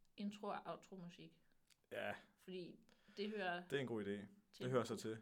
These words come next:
Speaker 2: Det må
Speaker 1: Ja.
Speaker 2: vi lige få, øh, komponeret. <laughs> Vi sidder jo i musiklokalet.
Speaker 1: Ja, ja.
Speaker 2: Så det er jo bare at gå over og trykke på nogle knapper og slå på nogle trommer.
Speaker 1: Nå ja, vi kan bare lave noget sådan elektronisk.
Speaker 2: Ja, ja. Ja, vi kan bare gå over. Du, du, du, du.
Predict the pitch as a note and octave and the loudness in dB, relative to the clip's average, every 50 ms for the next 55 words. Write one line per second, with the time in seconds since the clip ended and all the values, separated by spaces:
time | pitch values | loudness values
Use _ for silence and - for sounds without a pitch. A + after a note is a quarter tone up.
0 | - - C3+ C3+ C#3+ B2+ A#2+ A2+ A#2+ A#2+ A#2+ A#2 G#2+ G#2+ G2+ G#2 G#2+ G#2 G#2+ G2+ | -2 0 2 4 4 4 4 4 4 2 2 2 2 2 2 2 2 0 0 0
1 | - - A#2 A2 A#2 A#2 B2 A#2 A2 A#2 - - - - - - - - F#3+ F#3+ | 0 0 0 2 4 4 6 6 4 2 0 -4 -8 -6 -6 -4 10 12 12 12
2 | F3+ C#3+ - C3 - - F#3 F3+ C3+ A2 G#2+ A2 A#2+ B2 G#2+ G2 - A2+ - A2+ | 12 10 6 4 6 10 12 12 12 12 10 4 0 -2 -2 -2 -2 -2 -2 -2
3 | - G3 F#3+ F#3 A3+ A#3+ G#3 F3+ G3+ - - - - G2 A2+ C#3+ C#3 - A#2 B2 | -4 -4 0 2 2 2 2 0 -2 -4 -6 -10 -2 4 6 6 8 10 8 8
4 | A#2+ B2+ A#2+ A2+ A2 - B2+ A#2+ - A2+ A2+ A2 G#2 B2 G#2+ A2+ A2+ A2 G#2 G2+ | 8 8 6 6 6 4 2 0 0 -2 -4 -4 2 4 4 4 6 6 6 6
5 | G#2 G#2 - - - - C3+ A#2 A#2 A2+ A2 G#2+ - B2 B2 G#3 A3+ A#3+ A#3+ A3 | 4 2 -4 -10 0 2 2 2 2 -2 -4 -2 0 2 4 6 8 8 8 8
6 | G#3 A3 A#3+ A3+ - F#3+ G3+ B3 B3+ B3 A3+ A3 G#3+ G#3 G#3 - G#3 F#3 F3+ F#3 | 6 2 0 4 6 6 6 8 6 4 4 2 0 -2 0 0 -2 0 0 0
7 | F#3 - - - A3+ G#3+ G#3+ B3 - C#3 D3 E3 E3+ C#3+ C3 B2+ - - A#2 G#2 | -2 -2 -4 -8 -6 -4 -4 0 6 10 12 12 12 12 12 8 6 4 4 4
8 | B2+ A#2 A#2 A#2 A2+ - A2+ A#2 A2 B2 A#2+ A2+ G#2+ G#2+ - - - C3 B2+ B2 | 4 4 2 -2 0 4 4 6 6 6 6 6 4 2 0 -4 -4 -2 0 0
9 | A#2 - A#2+ A2 - B2 A2+ | 0 0 -2 0 0 -2 -2